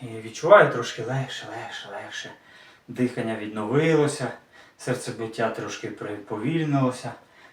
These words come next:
І вже після того, коли сідаєш, нормальне відчуття. Якщо одразу щось робив, сідати або стояти не можна, бо це капець буде.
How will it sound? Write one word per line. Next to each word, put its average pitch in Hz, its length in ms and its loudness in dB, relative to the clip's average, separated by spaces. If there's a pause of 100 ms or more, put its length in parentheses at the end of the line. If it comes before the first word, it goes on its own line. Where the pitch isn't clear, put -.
(120)
І 123 40 0
вже 120 160 0
після 127 340 -2
того, 143 320 6
коли 117 220 0
сідаєш, 120 540 4
нормальне 107 380 -4
відчуття. 107 440 -8
Якщо - 300 -4
одразу 135 340 2
щось - 280 -6
робив, 131 320 0
сідати 127 440 4
або 117 180 2
стояти 117 460 0
не 110 140 -4
можна, 117 340 -2
бо - 120 -12
це - 140 -16
капець - 500 -12
буде. - 120 -20